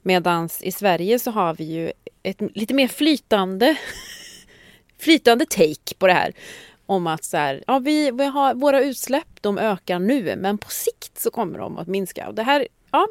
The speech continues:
det blir intressant i hur, hur Sverige kommer ställa sig då när det här cop-beslutet faktiskt ligger framför oss. Sen så, eh, en annan intressant, alltså, eh, Goldman tar ju upp flera olika punkter. Nu kommer jag bara lyfta två och hänvisa till att man läser det här, för det var väldigt intressant.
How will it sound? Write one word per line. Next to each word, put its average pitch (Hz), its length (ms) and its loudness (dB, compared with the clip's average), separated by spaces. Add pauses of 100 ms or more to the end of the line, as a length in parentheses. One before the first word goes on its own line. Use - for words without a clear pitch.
det 247 100 -10
blir 339 180 2
intressant 180 600 0
i 175 100 -6
hur, 175 240 -4
hur 185 140 -8
Sverige - 300 -6
kommer 277 180 -6
ställa - 320 0
sig - 180 -8
då - 160 -14 (120)
när - 100 -14
det - 60 -10
här - 260 -12 (260)
cop-beslutet 180 1120 -6
faktiskt - 800 -10
ligger 196 200 -4
framför 202 240 0
oss. - 240 -6 (260)
Sen 285 220 4
så, 320 180 2 (140)
eh, 254 340 2
en 262 160 0
annan 269 460 4
intressant, 381 400 2
alltså, 220 220 2 (340)
eh, 214 200 2
Goldman 220 480 2
tar 294 120 -2
ju 233 60 4
upp 190 100 -2
flera 202 340 0
olika 226 220 -2
punkter. 185 440 -4 (120)
Nu 202 280 -6
kommer 220 180 -4
jag 175 80 -2
bara 180 80 0
lyfta 175 260 -8
två 262 320 -2 (280)
och - 360 -8
hänvisa 170 540 0
till 175 140 -6
att 151 120 -10
man 190 120 -2
läser 190 300 0
det 254 60 2
här, - 60 -2
för - 120 -8
det 214 40 -2
var 226 60 -4
väldigt 233 220 -2
intressant. 202 440 0